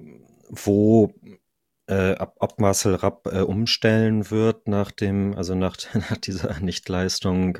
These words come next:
Ähm, er hat das auch so ein bisschen, so ein bisschen andeuten lassen, dass, äh, egal, ob man irgendwie ein verdienter Spieler ist oder so, dass, äh,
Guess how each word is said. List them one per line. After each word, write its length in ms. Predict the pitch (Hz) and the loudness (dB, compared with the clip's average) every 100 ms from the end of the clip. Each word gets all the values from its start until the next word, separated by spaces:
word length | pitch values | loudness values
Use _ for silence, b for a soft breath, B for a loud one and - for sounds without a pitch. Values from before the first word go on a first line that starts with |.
| - | -6
Ähm, 280 | 87 87 85 B B B B B - | -4 -4 -6 B B B B B -18
er 100 | 80 | -8
hat 100 | 90 | -4
das 200 | - 101 | 0 2
auch 140 | 87 | 2
so 120 | - | 2
ein 80 | 95 | 2
bisschen, 280 | 82 - 98 | 2 2 2
so 100 | 87 | 0
ein 60 | 90 | -2
bisschen 220 | - - | -2 -2
andeuten 500 | 95 101 101 95 92 | -2 2 2 0 -2
lassen, 500 | 95 92 - 98 92 | -2 -2 -2 -2 -2
dass, 420 | 90 - - - | -2 0 -2 -2
äh, 320 | 90 87 85 - _ 143 - _ _ _ _ _ _ _ - | -2 -2 -2 -6 _ -20 -20 _ _ _ _ _ _ _ -8
egal, 320 | - 90 95 | 0 4 4
ob 160 | 90 | 2
man 120 | 95 90 | 0 0
irgendwie 300 | 85 87 - | 0 -2 -2
ein 120 | 80 | -4
verdienter 480 | - 85 95 117 98 | -4 -2 -2 0 -2
Spieler 400 | - 98 95 85 | -4 -4 -4 -4
ist 200 | 85 87 | -6 -4
oder 220 | 92 87 | -4 -4
so, 300 | 82 87 87 | -2 -2 0
dass, 360 | 87 - - | -2 -4 -4
äh, 240 | - 85 | -4 -4